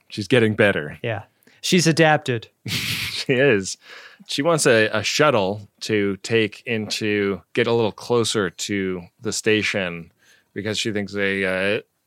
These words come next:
Speaker 1: a Subaru Brat will be more adept at handling these gravimetric eddies than an Intrepid class starship. And, uh, Janeway's like, "Yeah, fine, whatever.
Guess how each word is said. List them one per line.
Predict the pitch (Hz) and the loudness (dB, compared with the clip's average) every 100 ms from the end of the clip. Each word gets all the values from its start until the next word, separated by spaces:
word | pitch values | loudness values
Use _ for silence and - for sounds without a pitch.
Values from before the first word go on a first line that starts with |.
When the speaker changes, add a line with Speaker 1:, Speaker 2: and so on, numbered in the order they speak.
| - | -10
Speaker 1:
a | |
Subaru | 104 - 123 110 104 85 | -6 -2 -2 -2 -4 0
Brat | 107 107 113 | 0 2 0
will | 113 104 | -6 -4
be | 110 101 85 - _ _ _ _ | -2 -2 -4 -14 _ _ _ _
more | 120 113 113 110 107 | -2 2 4 4 2
adept | 113 95 113 104 - - | 0 0 2 0 -2 -6
at | 107 101 | -6 -2
handling | 110 107 101 98 95 | -2 -2 -2 -4 -4
these | 95 87 | -6 -4
gravimetric | 107 101 98 98 98 104 101 | -2 -2 -2 -4 -4 -6 -6
eddies | 107 101 104 90 - | -4 -2 -2 -4 -4
than | 104 92 90 - _ _ _ | -2 -2 -6 -14 _ _ _
an | 101 95 | -12 -10
Intrepid | 92 113 98 104 | -6 -4 -2 -4
class | 92 113 98 92 | -4 -2 -2 -2
starship. | - 107 104 101 98 87 - _ _ _ _ _ - | -2 0 0 0 -4 -6 -10 _ _ _ _ _ -14
And, | 101 95 90 95 | -8 -6 -6 -6
uh, | 90 90 110 | -6 -6 -4
Janeway's | 120 117 113 101 | -2 0 0 0
like, | 98 | 0
"Yeah, | 104 117 107 | 2 2 2
fine, | - 101 98 | 0 0 0
whatever. | 90 101 98 95 92 92 | -2 -2 0 0 -2 -4